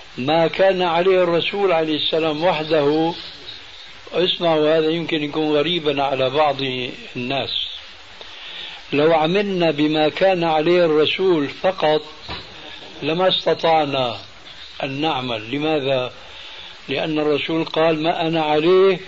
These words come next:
وأصحابي". فإذاً يجب أن نعلم ما كان عليه الصحابة، لأنهم هم الذين عرفوا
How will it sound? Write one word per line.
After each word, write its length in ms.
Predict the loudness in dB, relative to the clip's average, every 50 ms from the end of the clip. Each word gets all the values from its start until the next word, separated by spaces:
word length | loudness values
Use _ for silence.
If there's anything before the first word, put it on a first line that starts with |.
| -16 -16 -16 -14 -12 -6 0
وأصحابي". 1000 | 2 4 4 6 4 4 2 4 4 6 6 8 6 6 4 4 0 0 -2 -6 -12 -16 -16 -16 -16 -16 -16 -16 -16 -16 -18 -18 -12 -4
فإذاً 340 | 0 2 2 4 4 4 2
يجب 460 | 2 4 4 2 4 4 2 2 2
أن 180 | 2 0 0 0
نعلم 600 | 0 2 2 4 6 6 6 6 4 4 0 -6 -8 -14 -18 -18 -18 -18 -18 -10 -4 0
ما 200 | 2 2 2 2
كان 280 | 4 4 4 4 6
عليه 380 | 4 2 2 4 4 6 6 6 6 4 2 2 0 0 0 0
الصحابة، 760 | 0 0 0 0 0 2 4 6 6 6 6 6 4 4 4 0 -10 -14 -14 -14 -14 -14 -14 -10 -2
لأنهم 580 | 0 2 4 4 4 6 6 6 6 6 6 6
هم 420 | 4 6 6 6 6 4 2 0 -6 -10 -16 -16 -16 -18 -14 -8 -6
الذين 440 | -2 0 0 0 2 2 0 0 0
عرفوا 640 | 2 2 2 4 2 2 2 0 0 0 0 -2